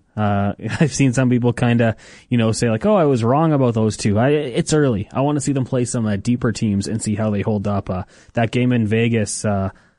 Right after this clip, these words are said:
a five o'clock start on a Saturday, then they've got a couple days off, so maybe they'll, uh,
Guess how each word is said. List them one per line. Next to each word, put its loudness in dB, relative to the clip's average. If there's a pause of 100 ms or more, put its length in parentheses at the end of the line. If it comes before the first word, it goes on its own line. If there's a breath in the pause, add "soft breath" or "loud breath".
(200 soft breath)
a -8
five 0
o'clock 0
start -2
on -2
a -2
Saturday, -2
then 0
they've 0
got 2
a -2
couple -2
days 0
off, 2
so -4
maybe 2
they'll, 2
uh, 2